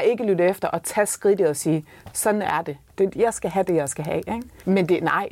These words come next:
det er da ikke noget, jeg nyder, og jeg synes altid, det er vildt akavet, det der med løn og penge og, øh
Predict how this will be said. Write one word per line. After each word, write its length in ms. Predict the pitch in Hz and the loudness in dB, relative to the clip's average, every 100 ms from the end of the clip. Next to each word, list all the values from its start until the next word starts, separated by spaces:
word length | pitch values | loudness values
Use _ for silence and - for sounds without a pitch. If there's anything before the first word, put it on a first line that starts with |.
| - | -2
det 60 | |
er 40 | 180 | 2
da 80 | 175 | 2
ikke 160 | 202 | 2
noget, 200 | 190 208 | 2 4
jeg 80 | 175 | 4
nyder, 220 | 180 202 | 2 2
og 60 | 151 | 2
jeg 120 | 160 | 0
synes 220 | - 185 | -2 -2
altid, 320 | - 175 - 175 | -2 -2 -2 -2
det 60 | |
er 60 | 160 156 | 0 0
vildt 220 | 240 - | -4 -2
akavet, 440 | 160 160 156 156 151 - | -6 -4 -6 -6 -8 -6
det 80 | 160 | -2
der 80 | 156 | 0
med 140 | 147 | 0
løn 260 | 156 160 - | 0 0 -2
og 100 | 151 | -8
penge 440 | - 170 160 170 - | -2 0 0 -2 -4
og, 180 | 147 156 - - - - - - | -6 -6 -14 -20 -20 -20 -16 -10
øh 60 | - | -6